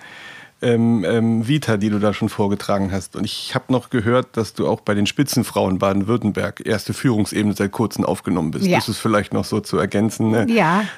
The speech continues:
Speaker 1: Eine tolle Geschichte sicherlich. Eine Einstiegsfrage ist immer, was ist Zukunft für dich?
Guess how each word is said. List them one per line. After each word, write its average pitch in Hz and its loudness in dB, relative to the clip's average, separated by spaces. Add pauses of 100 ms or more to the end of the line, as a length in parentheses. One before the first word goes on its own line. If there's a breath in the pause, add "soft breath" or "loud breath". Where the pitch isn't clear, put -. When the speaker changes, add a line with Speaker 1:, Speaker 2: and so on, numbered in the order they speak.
Speaker 1:
Eine 104 0
tolle 107 2 (400 loud breath)
Geschichte 104 -2
sicherlich. - -4 (460)
Eine 117 2
Einstiegsfrage 147 0
ist - -2
immer, 131 2 (160)
was 98 -4
ist - -6
Zukunft - -6
für - -8
dich? - -16